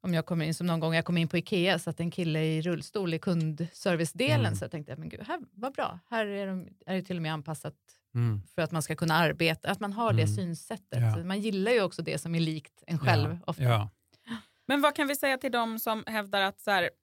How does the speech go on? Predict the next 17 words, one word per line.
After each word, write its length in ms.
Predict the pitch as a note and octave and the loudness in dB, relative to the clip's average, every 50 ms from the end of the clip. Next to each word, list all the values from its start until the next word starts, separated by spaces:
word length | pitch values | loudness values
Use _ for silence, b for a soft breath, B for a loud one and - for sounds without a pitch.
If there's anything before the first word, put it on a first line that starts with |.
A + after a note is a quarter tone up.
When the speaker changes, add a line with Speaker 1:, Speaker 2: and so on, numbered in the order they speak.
| _ _ _ | _ _ _
Speaker 3:
på 100 | G#3 G3 | -8 -8
våran 360 | F#3+ G#3 G#3+ A#3+ D4 C4+ G3 | -4 -2 0 2 2 2 2
arbetsplats 600 | F3 - - D#3+ - - - - - - - - | 0 -4 -8 -10 -14 -14 -14 -14 -14 -14 -14 -14
så 120 | - D#3+ C#3+ | -14 -14 -10
förekommer 520 | - - C3+ - - - - D#3 - - | -8 -8 -8 -8 -8 -10 -12 -14 -12 -14
det 80 | - - | -18 -18
minsann 340 | - - - - - - - _ | -18 -20 -20 -20 -20 -20 -20 _
ingen, 1120 | - F#3 F#3 E3 D#3 D#3 E3 E3 E3 F3+ G3+ A3+ B3+ C#4+ C4+ A3+ G3 F3+ E3+ D#3+ F3 E3+ - | -12 -10 -10 -8 -8 -10 -10 -10 -10 -6 -4 0 2 2 2 2 0 -2 -4 -10 -12 -10 -6
eh, 460 | C#3+ D3+ D3+ C#3+ - - - - G3 | -4 -4 -4 -4 -6 -8 -8 -8 -8
ojämställdhet 720 | F#3+ - - - - - - - - F3+ F3+ F3+ - - - | -8 -8 -10 -12 -12 -14 -14 -14 -14 -12 -12 -12 -12 -12 -14
och 120 | F3+ F#3 | -10 -6
vi 240 | B3 C#4 A#3+ F#3+ - | -4 -2 -2 0 -2
är, 80 | - - - - _ _ - | -2 -6 -8 -16 _ _ -10
vi 220 | C#4 D#4 C4 G3+ | -6 -4 -4 -4
är 120 | A2+ G#2+ - | -4 -6 -10
inkluderande? 720 | F3+ - - E3 - - - - - G#1+ - - - G3+ - | -14 -12 -12 -12 -10 -8 -8 -6 -8 -6 -8 -8 -8 -6 -8
Speaker 2:
<laughs> 60 | - | -8